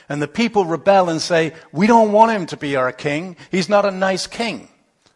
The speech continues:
And he says, "I don't care. I'm gonna be your king." And a bunch of the people say, "No, we want Jeroboam as our king. Let's have Jeroboam as our king." And this, and this, and the, the nation is split.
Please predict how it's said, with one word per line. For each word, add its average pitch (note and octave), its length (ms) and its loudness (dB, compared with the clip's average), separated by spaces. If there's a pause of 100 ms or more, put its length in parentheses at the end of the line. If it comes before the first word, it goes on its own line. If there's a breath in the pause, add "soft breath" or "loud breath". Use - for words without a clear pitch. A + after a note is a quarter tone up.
(140)
And A#2+ 60 -12
he C#3 60 -8
says, D3 180 -10
"I F3 100 4
don't F3+ 160 -2
care. D3 220 -2
I'm F3 160 0
gonna D#3 140 -4
be C#3+ 140 -12
your D3 160 -8
king." D3+ 460 -6 (680 loud breath)
And C#3+ 100 -6
a C3+ 60 -6
bunch F#3 260 -2
of A3 60 -4
the G3 80 -4
people G3 260 -6
say, F#3+ 160 -4
"No, G#3 140 0
we G3+ 120 0
want A3+ 220 -2
Jeroboam F3+ 720 0
as B2+ 100 -10
our B2+ 160 -4
king. G#2 400 -8
Let's G3+ 160 -4
have A3 180 -4
Jeroboam G3 600 0
as B2+ 100 -10
our B2 120 -8
king." C3+ 240 -8
And D#3 100 -6
this, E3 140 -6 (200 loud breath)
and E3+ 140 -2
this, D#3+ 240 -2 (100)
and D3+ 200 -4
the, C#3+ 200 0 (360 loud breath)
the D3 80 2
nation E3+ 580 0
is C3 240 -6
split. - 800 -8